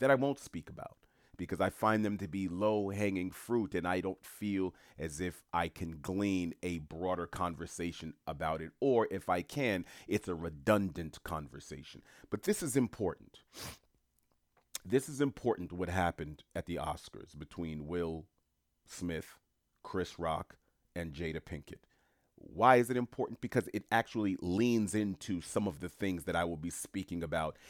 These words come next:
in the next two episodes after. So that's why I'm tweening this episode. I'm fitting it, retrofitting it in between and segueing it into the things that we will be speaking about that have already been published. I mean, I've already, I mean, scheduled them,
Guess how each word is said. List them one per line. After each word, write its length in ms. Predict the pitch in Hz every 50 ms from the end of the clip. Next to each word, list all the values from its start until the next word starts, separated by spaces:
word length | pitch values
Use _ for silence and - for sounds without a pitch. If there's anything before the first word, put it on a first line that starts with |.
| - -
in 140 | - 90
the 80 | 87 80
next 480 | 82 87 90 92 - - - - - - _
two 260 | - - 139 123 98
episodes 440 | 82 - - 82 - - 85 85 90
after. 360 | 113 110 104 - - 73 71
So 100 | 78 -
that's 200 | 92 120 127 -
why 160 | 135 123 117 101
I'm 160 | 98 92 - _
tweening 480 | - - 131 123 113 104 95 85 80
this 200 | 76 80 76 -
episode. 400 | 80 73 - 76 - - 78 80
I'm 120 | 82 87 - - - - - -
fitting 240 | - 151 131 123 120
it, 100 | 120 123 - - - - - _
retrofitting 720 | 90 92 117 120 - - 113 104 - - 113 104 101 95
it 80 | 95 92
in 100 | 95 92
between 680 | 76 - 87 - - - 110 104 92 82 78 65 - - _ _ _ _ _ _ _ _ _ _ _ -
and 120 | 76 80
segueing 800 | - - - - - 127 123 113 92 95 90 87 85 85 80 78
it 100 | 80 78
into 260 | 78 80 - - - 92
the 140 | 73 85
things 300 | - - - 92 85 78
that 160 | 80 90 - -
we 100 | 87 80
will 300 | 71 73 101 107 104 95
be 160 | 80 90 76
speaking 520 | - - - - - 85 76 - 80 78
about 220 | 76 73 80 80 -
that 120 | 87 85
have 120 | 82 76 - -
already 300 | 110 113 113 110 104 92
been 200 | 90 98 92 90
published. 480 | - 113 110 104 90 71 - - - -
I 120 | - 87
mean, 160 | 90 90 87
I've 100 | 82 80
already, 320 | 98 98 95 95 90 92 87
I 60 | 85
mean, 240 | 87 87 85 85 78
scheduled 540 | - - - - 107 104 87 90 87 73
them, 200 | 82 80 73 71